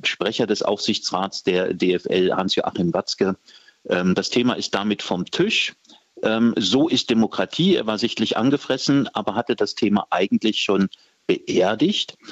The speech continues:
um es dann im Oktober wieder auf die Tagesordnung zu setzen und dann erneut unter Zeitdruck zur Abstimmung zu bringen mit diesem, ja, bedenklichen Stimmverhalten, geheime Abstimmung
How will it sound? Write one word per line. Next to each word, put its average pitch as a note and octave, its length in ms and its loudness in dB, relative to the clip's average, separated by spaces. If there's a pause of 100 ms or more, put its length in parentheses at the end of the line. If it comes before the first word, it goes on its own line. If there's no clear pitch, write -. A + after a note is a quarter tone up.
(200)
um A#2 180 2
es - 240 -2
dann A#2+ 300 0
im A2 180 2
Oktober C3 800 0
wieder G#2 540 0
auf - 100 -4
die G2+ 120 -4
Tagesordnung B2+ 680 0
zu A#2 140 -2
setzen A2+ 380 0
und G2 180 0
dann G2 140 -2
erneut F#2 640 0 (360)
unter G2 280 0
Zeitdruck - 720 -4
zur - 160 -2
Abstimmung A2+ 500 0
zu - 160 0
bringen G2+ 380 2 (360)
mit G#2 240 0
diesem, G2+ 440 2 (340)
ja, F2+ 340 -2 (200)
bedenklichen - 720 2
Stimmverhalten, G#2+ 960 0
geheime G2 460 -2
Abstimmung G#2 580 0